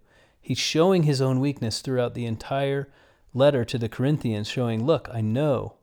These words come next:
<laughs> "I am not a representative of the light that is within me. I am an earthen vessel,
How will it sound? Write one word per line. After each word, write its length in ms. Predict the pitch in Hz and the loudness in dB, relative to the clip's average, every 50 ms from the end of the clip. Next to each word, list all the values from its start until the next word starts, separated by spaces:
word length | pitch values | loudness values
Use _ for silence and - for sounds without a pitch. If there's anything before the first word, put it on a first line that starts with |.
| _ _ _ _ _ _ _ - | _ _ _ _ _ _ _ -14
<laughs> 300 | - - - - 143 127 - - - - - - | -12 -8 -2 0 0 0 -2 -8 -20 -20 -20 -10
"I 140 | - 123 135 | -4 -2 -2
am 320 | 135 123 113 113 110 113 | 0 0 0 0 0 0
not 420 | 113 135 151 143 120 110 104 - - - | 0 2 2 2 0 0 -2 -6 -10 -6
a 80 | 120 113 | -4 -2
representative 840 | 117 123 120 - - 120 107 117 127 139 135 120 110 113 110 - | 0 0 -2 0 -2 -2 0 2 2 2 2 2 0 0 -2 -2
of 160 | - 113 107 | -4 -6 -4
the 120 | 117 110 107 | -2 -2 -2
light 280 | 113 120 127 123 - | 0 0 -2 -2 -2
that 140 | - 113 113 | -6 -6 -6
is 140 | 110 107 - | -6 -6 -6
within 320 | 113 - - 131 123 120 | -8 -6 -4 -2 -2 0
me. 140 | 113 107 104 | -2 -2 -4
I 100 | 85 - | -8 -8
am 100 | 104 107 | -8 -8
an 160 | 107 104 - - | -8 -10 -10 -6
earthen 320 | - 120 - - 120 107 107 | -6 -6 -6 -4 -6 -4 -2
vessel, 500 | 107 107 107 - - - 110 110 - | -2 -2 -4 -4 -8 -10 -10 -12 -12